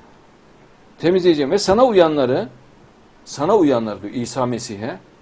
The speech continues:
"kıyamete kadar," kıyametin ko-, işte bin-, bin beş yüz altılara kadar. Artık son dönem. Ondan sonra bitiyor zaten. Bin beş yüz altılara kadar.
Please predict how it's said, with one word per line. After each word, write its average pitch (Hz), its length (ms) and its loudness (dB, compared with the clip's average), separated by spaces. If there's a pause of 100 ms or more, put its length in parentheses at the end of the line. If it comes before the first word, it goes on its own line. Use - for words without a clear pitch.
(760)
"kıyamete 233 540 4
kadar," 165 360 4 (2250)
kıyametin 170 400 -4
ko-, 160 160 -12
işte 139 280 -6
bin-, 151 380 -8
bin 147 160 -4
beş 143 160 -2
yüz 143 120 -6
altılara 143 460 0
kadar. 98 180 -8 (880)
Artık 110 160 -18
son 156 300 -4
dönem. 98 240 -4 (280)
Ondan 120 180 -6
sonra 92 200 -8
bitiyor 147 260 -4
zaten. 92 260 -10 (600)
Bin 147 140 0
beş 147 160 0
yüz 151 80 2
altılara 156 400 4
kadar. 101 240 -4